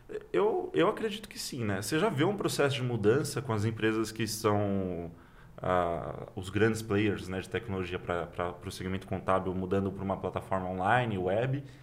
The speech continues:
e isso invariavelmente, uma hora ou outra, os caras vão abrir uma A P I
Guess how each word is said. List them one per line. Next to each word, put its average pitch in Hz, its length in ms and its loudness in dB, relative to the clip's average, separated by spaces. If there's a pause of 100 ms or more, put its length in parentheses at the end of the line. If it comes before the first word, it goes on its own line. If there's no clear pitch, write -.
(220)
e 110 200 -2
isso 135 200 -2
invariavelmente, 156 840 2
uma 160 120 2
hora 143 200 6
ou 135 80 8
outra, 135 200 2
os 139 100 -6
caras 139 220 2
vão 135 160 2
abrir 127 160 0
uma 131 100 4
A 127 40 2
P 131 120 0
I 95 240 -2